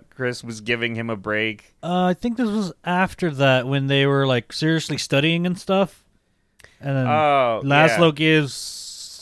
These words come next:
Speaker 2: Chris the answers to his final.
Speaker 1: Yeah.
Speaker 2: And, uh, you know, Mitch
Speaker 1: There you
Speaker 2: decides
Speaker 1: go.
Speaker 2: to take off, go to bed.
Speaker 1: There you go. Yeah, you're right.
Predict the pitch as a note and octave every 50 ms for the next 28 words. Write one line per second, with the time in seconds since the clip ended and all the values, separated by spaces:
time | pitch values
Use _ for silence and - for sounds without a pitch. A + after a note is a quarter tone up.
0 | - - - - E3 E3+ D#3+ - - - D3+ C3+ C3+ C#3+ D3+ D3+ C#3+ - D#3+ E3
1 | D#3+ D3+ - - - D#3 D3 C#3+ C#3 C3+ C3+ C3 C3 B2 C3 A#2 - - C#3 C#3+
2 | D#3+ F3+ F#3+ G3 G3 F#3+ F3 - _ - A#2 A#2+ A2+ A2 G#2 G2 F#2+ F#2+ - _
3 | _ _ _ _ C3+ C3+ C3 C3 C3 B2+ A#2+ B2 B2 A#2+ A#2 A#2 A#2 A2+ A2+ A2+
4 | A#2 A2+ A#2+ D#3 D#3+ C#3 C3 B2+ B2+ D3 C3+ B2+ A#2 G#2+ G2+ D#3 D3 D3 - C#3+
5 | B2 - _ _ _ _ _ F3 D#3+ C3+ D3+ D3 D3 C#3+ - - - - D3+ C#3
6 | A#2 A#2 C3 C#3 D3+ D#3 C#3 B2+ _ - D#3 E3 E3 D#3+ D#3 D3 B2+ A#2 A2+ A2
7 | A2 A#2 B2+ C3 B2+ B2+ C3+ C#3+ D3 C#3 A#2+ G#2 G2 F#2 F2+ F#2 -